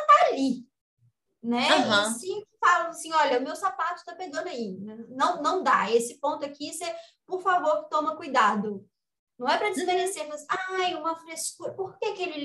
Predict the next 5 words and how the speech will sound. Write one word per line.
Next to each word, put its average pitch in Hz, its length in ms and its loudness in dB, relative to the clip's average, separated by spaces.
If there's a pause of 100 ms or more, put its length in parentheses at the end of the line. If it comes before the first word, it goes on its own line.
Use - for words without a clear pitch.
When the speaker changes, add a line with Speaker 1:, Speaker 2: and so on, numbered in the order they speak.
Speaker 1:
lida 285 160 -6
desse 262 280 -6
jeito?" 254 880 -2 (320)
Speaker 2:
Aham. 240 80 0 (200)
Speaker 1:
Né? 349 120 -10